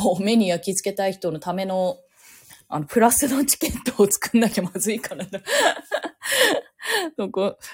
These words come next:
どこどこね。酒豪伝説プラスラムネプラス水。あ、そう、聞きたかったの、リコさん。ラムネってさ、ラムネってか、お菓子のラムネ？瓶ラムネとかじゃ、普通のラムネ？何食べたらそん-、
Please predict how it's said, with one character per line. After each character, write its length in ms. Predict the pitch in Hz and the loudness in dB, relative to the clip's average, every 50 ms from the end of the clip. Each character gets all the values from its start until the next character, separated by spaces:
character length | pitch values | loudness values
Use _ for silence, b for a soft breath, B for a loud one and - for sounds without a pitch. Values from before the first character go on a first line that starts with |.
| B B - | B B -14
ど 60 | - | -6
こ 120 | - 190 175 | -2 -2 0
ど 80 | 175 | 0
こ 100 | 175 185 | 0 -2
ね。 240 | 185 208 240 254 - _ - | -2 -2 -2 -4 -6 _ -2
酒 200 | - - 180 185 | 0 2 2 4
豪 200 | 180 214 214 202 | 6 6 6 6
伝 160 | 208 202 202 | 6 4 4
説 200 | 202 160 - - | 2 -2 -2 -4
プ 100 | - 165 | -4 -2
ラ 120 | 147 147 | -2 -2
ス 220 | 147 - - 156 143 | -2 -2 -4 -4 -2
ラ 160 | - 165 160 | 0 0 2
ム 120 | 160 170 | 2 2
ネ 160 | 170 170 170 | 0 0 0
プ 180 | 165 - - 156 | -2 -4 -4 -4
ラ 80 | 147 143 | -4 -2
ス 140 | - - | -2 -2
水。 340 | 147 151 151 143 - 165 160 - B B B B | 0 0 0 0 -2 -2 -4 -6 B B B B
あ、 100 | 196 180 | 2 2
そ 160 | - - 180 | 4 2 0
う、 40 | 160 | 0
聞 40 | - - - | -2 -4 -8
き 80 | - - | 0 2
た 100 | - 571 | 2 4
か 120 | - 508 | 4 4
っ 20 | 370 | 4
た 100 | 240 196 | 4 4
の、 80 | 190 | 4
リ 80 | 185 185 | 2 0
コ 100 | - 175 | 0 0
さ 140 | - 147 135 | 0 0 0
ん。 60 | 156 | 2
ラ 140 | 156 160 220 | 2 2 4
ム 60 | 330 | 4
ネ 60 | 480 | 4
っ 540 | 571 605 622 622 - - _ _ _ _ - | 6 6 6 4 4 0 _ _ _ _ 4
て 120 | - 466 | 6 6
さ、 180 | 453 - 415 277 | 6 6 6 6
ラ 140 | 208 190 220 | 8 6 6
ム 80 | 320 | 6
ネ 60 | 466 508 494 | 4 2 2
っ 100 | 480 - | 2 0
て 140 | - 453 440 - _ - | 0 -2 -2 -2 _ -14
か、 140 | - - - | -14 -6 -2
お 100 | - 262 | -2 -2
菓 160 | 269 - - | 0 0 0
子 180 | - - - 359 | 0 0 2 2
の 120 | 226 160 | 0 0
ラ 140 | 147 147 143 | 0 0 0
ム 120 | 143 143 139 | 0 -2 -4
ネ？ 260 | 135 - - - - _ _ _ _ _ | -4 -6 -8 -10 -14 _ _ _ _ _
瓶 220 | - 220 294 415 427 | -2 0 0 2 2
ラ 120 | 440 427 | 2 2
ム 120 | 415 339 233 | 2 2 2
ネ 100 | 185 - | 0 0
と 80 | - | -2
か 100 | - 135 | -4 -8
じ 80 | - 247 | -8 -10
ゃ、 20 | 226 | -12
普 100 | - - | -14 -10
通 280 | - - - 403 494 466 | -6 0 0 2 0 0
の 120 | 427 415 | -2 -2
ラ 100 | 403 381 | -2 -2
ム 80 | 349 330 | -2 -2
ネ？ 140 | 320 381 - - _ _ | -4 -6 -8 -12 _ _
何 200 | - 269 480 - | -4 -4 -2 -4
食 200 | 554 - - 233 | -4 -2 -2 -2
べ 80 | 185 185 | -2 0
た 120 | 185 185 | -2 -2
ら 60 | 156 151 | -4 -4
そ 140 | - - | -6 -8
ん-、 180 | 175 175 - - | -8 -8 -8 -12